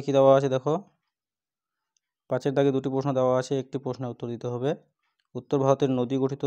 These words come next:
সমভূমি অঞ্চলের অবস্থান, গঠন, কৃষিকাজে বর্ণনা দাও। আর ভারতের উপদ্বীপীয় মালভূমি অঞ্চলের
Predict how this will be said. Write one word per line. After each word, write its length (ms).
সমভূমি 380
অঞ্চলের 320
অবস্থান, 280
গঠন, 260
কৃষিকাজে 400
বর্ণনা 260
দাও। 180
আর 140
ভারতের 340
উপদ্বীপীয় 480
মালভূমি 360
অঞ্চলের 340